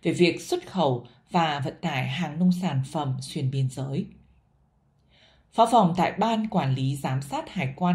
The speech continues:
Hiếu nghị quan Đặng Quang Bình nêu rõ, Trung Quốc đã có tiêu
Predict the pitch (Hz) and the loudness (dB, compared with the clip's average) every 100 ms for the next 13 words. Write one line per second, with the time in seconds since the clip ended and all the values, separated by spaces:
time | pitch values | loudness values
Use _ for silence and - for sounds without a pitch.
0 | 175 156 165 - 180 170 180 - - 180 | 0 -4 -6 -2 0 2 0 -4 -10 -4
1 | 170 - - 214 196 175 131 117 147 - | -4 -4 -4 -4 0 0 0 -4 -6 -4
2 | - 220 - - - - _ _ - 269 | -4 -4 -8 -20 -20 -20 _ _ -10 0
3 | 349 381 165 165 175 151 151 170 254 | 0 2 2 2 0 2 2 -2 -6